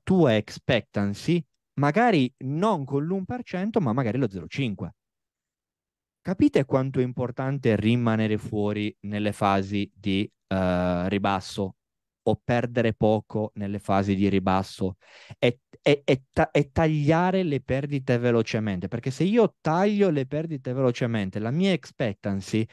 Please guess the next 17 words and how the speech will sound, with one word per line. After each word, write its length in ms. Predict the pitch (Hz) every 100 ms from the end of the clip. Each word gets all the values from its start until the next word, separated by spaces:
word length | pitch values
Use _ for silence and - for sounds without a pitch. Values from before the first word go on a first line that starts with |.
| - - _
anche 420 | 156 208 240 208
se 140 | 165 131
magari 280 | 135 180 147
ho 60 |
il 140 | 117 107
trenta 460 | 151 175 185 160
per 180 | 139 117
cento 340 | - 143 160
di 140 | 123 107
trade 340 | 123 139 135
in 80 | 110
profitto 840 | 120 110 - 117 92 - 82 95 -
e 120 | 107
il 100 | 104
settanta 520 | - 110 143 170 143
per 200 | 104 98
cento 500 | - 120 139 131 -